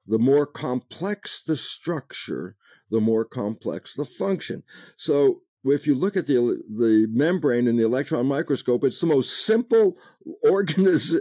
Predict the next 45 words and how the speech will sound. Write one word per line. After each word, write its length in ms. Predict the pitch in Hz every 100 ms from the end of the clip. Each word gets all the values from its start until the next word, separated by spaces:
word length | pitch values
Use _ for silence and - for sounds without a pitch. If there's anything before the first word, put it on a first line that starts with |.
| -
organization 760 | 139 160 165 139 165 156 165 147
in 120 | 147
a 60 |
cell. 380 | 139 180 151 101 _ _ _
It 100 | 117
looks 240 | 143 160 -
like 200 | 131 143
an 100 | 131
Oreo 540 | 123 139 139 131 123
cookie, 340 | 170 160 110
dark 320 | 95 117 123 -
light, 320 | 117 110 -
dark, 360 | 120 107 101 _ _ _ _ -
uh, 160 | 113 -
a 80 | 107
little 240 | 135 135
structure, 440 | 123 - 180 156 135
and 80 | 135
that's 180 | 151
all 160 | 185 185
it 100 | 180
is. 260 | 202 110 - _ _ _
So 200 | - 156
for 180 | 135 135
the 80 | 123
longest 500 | 117 151 160 147 -
time, 400 | 175 156 123 135 _ _ -
my 200 | 131 131
colleagues 560 | 156 147 151 135 113
would 100 | 123
say, 180 | - 120
"Oh 140 | 120 196
yeah, 220 | 180 147
the 120 | 127
skin 340 | - - 202
is 180 | 135 -
like 240 | 120 117 -
plastic 600 | 175 175 156 135 117 101
wrap. 360 | 90 85 107 _ _ _
It 120 | 127 156
just 220 | 156 -
holds 480 | 170 156 160 127 123
the 80 |
cytoplasm 960 | 120 - 135 123 104 - 104 98 120 104
together." 720 | 113 98 196 202 117 98